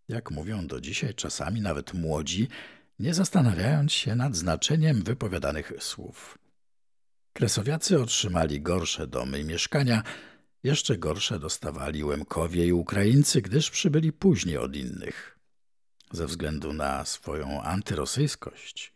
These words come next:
Kresowiacy mieli utrudniony dostęp do wielu zawodów urzędniczych. Ich niewygodną pamięć zamazywano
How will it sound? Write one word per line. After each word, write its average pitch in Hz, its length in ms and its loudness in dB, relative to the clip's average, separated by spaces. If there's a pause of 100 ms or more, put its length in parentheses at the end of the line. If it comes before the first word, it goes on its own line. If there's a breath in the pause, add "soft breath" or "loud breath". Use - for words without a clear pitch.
Kresowiacy 80 680 -4
mieli 80 280 -4
utrudniony 87 600 -2
dostęp 71 440 -6
do 71 180 -6
wielu 71 300 -6
zawodów 85 600 -2
urzędniczych. 69 800 -8 (960)
Ich 151 200 2
niewygodną 147 600 0
pamięć 147 560 -2
zamazywano 110 880 0